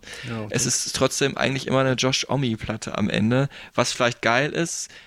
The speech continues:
Speaker 2: Trotzdem hätte ich mir schon gewünscht, jetzt mal Julian eine Strophe singen zu hören oder Elton John vielleicht, der spielt dann auch Klavier bei, ähm,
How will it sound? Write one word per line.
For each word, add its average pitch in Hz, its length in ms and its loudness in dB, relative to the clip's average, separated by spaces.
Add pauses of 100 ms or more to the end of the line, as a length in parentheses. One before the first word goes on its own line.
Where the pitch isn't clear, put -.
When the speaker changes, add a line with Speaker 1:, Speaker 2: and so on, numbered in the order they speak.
(200)
Speaker 2:
Trotzdem - 380 0
hätte 117 200 0
ich - 100 -2
mir 110 100 2
schon 123 240 2
gewünscht, 110 520 2
jetzt 107 240 0
mal 110 180 2
Julian 113 380 0
eine 110 100 -2
Strophe 120 380 2
singen 113 240 4
zu 110 200 2
hören 107 360 4
oder 101 320 4
Elton 107 240 2
John 101 300 4
vielleicht, - 360 0 (460)
der 110 80 2
spielt 117 180 2
dann 135 120 4
auch 117 360 2
Klavier 113 540 2
bei, 104 400 2
ähm, 101 420 0